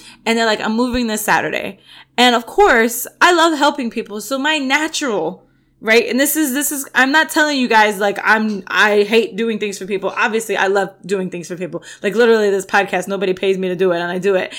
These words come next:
'cause I love it and 'cause I know it brings value to people, right? So if somebody asks me to move,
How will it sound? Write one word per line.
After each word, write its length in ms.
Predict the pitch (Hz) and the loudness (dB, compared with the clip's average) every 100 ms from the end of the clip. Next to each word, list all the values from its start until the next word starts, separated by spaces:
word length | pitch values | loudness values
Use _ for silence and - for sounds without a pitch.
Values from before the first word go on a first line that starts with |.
| - | -8
'cause 160 | - 226 | -4 -2
I 40 | |
love 220 | 220 196 | 0 0
it 180 | 185 - - - | -2 -6 -10 -8
and 200 | 202 208 | -4 -2
'cause 140 | 240 190 | -2 -2
I 100 | 196 | 0
know 200 | 202 202 | 0 -2
it 100 | 196 | -2
brings 220 | 208 185 | -4 0
value 280 | 202 180 165 | 2 2 0
to 60 | |
people, 260 | 165 165 170 | -4 -6 -2
right? 220 | 196 - - _ _ _ _ - - | -2 -2 -6 _ _ _ _ -20 -6
So 240 | 214 208 - - - - | 0 0 0 -10 -14 -2
if 140 | 247 | -2
somebody 240 | 302 302 277 | 0 -2 2
asks 220 | 254 247 | 0 0
me 60 | |
to 60 | 226 | -4
move, 280 | 233 226 | -2 -2